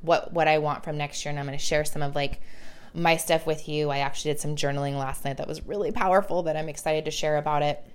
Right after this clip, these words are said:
So, um, but yeah, so, and I think it's just also, like, that power of, like, and nothing in this episode might resonate with you, and that's fine, but, like, I hope if something sticks in your mind that you'll come back to it in six months or whenever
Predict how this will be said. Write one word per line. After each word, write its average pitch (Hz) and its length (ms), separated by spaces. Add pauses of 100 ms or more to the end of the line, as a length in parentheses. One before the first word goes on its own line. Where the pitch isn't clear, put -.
(880)
So, 165 600 (120)
um, 160 600 (600)
but 214 140
yeah, 240 240
so, 175 640 (260)
and 196 80
I 202 60
think 240 160
it's 247 100
just 220 160
also, 180 320
like, 170 160
that - 180
power 165 460
of, 156 260
like, 147 440 (400)
and 208 80
nothing 226 280
in 240 100
this 240 140
episode 190 360
might 165 120
resonate 156 340
with - 160
you, 147 120
and 147 80
that's 147 220
fine, 147 240
but, 147 140
like, 151 140
I 147 80
hope 190 260
if 190 100
something 160 260
sticks - 360
in 156 40
your 147 100
mind 147 300
that 139 100
you'll 143 100
come 156 220
back 143 240
to 156 120
it 143 40
in 139 100
six - 280
months 143 260
or 143 80
whenever 143 480